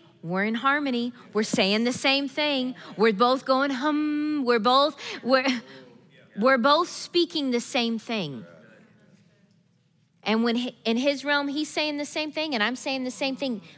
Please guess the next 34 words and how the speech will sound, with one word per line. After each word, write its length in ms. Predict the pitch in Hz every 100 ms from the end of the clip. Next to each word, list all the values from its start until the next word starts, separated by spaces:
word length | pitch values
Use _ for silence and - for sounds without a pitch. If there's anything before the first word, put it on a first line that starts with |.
| -
what 160 | 202
happens? 380 | 233 262 226 190
The 100 | 190
two 260 | 185 233 220
realms 480 | 220 220 190 170 - -
agree. 420 | 185 175 165 151 165 - - - - - - - - - - - - _ _ - -
I'm 120 | -
simply 400 | - 311 262 254
getting 360 | 185 254 240 208
this 200 | 254 226
realm 220 | 208 196
into 220 | 185 185
agreement 460 | 175 190 214 175 151
with 180 | 180
what's 200 | 196 185
already 380 | 196 180 170 165
in 80 | 160
that 220 | 156 -
realm. 200 | 151 135 143 - - - - - - - - - - - -
I'm, 180 | 302 320
I'm 220 | 247 320
getting 260 | 262 320 269
my 140 | 269
finances 840 | 320 339 330 330 339 339 359 349 - - -
into 400 | 269 262 302 247
agreement 640 | 220 196 285 311 277 214
with 160 | 220 226
the 80 | 233
fact 260 | 254 240
that 120 | 214
he's 180 | 202 220
made 180 | 202 190
me 140 | 185
rich. 440 | 175 196 - -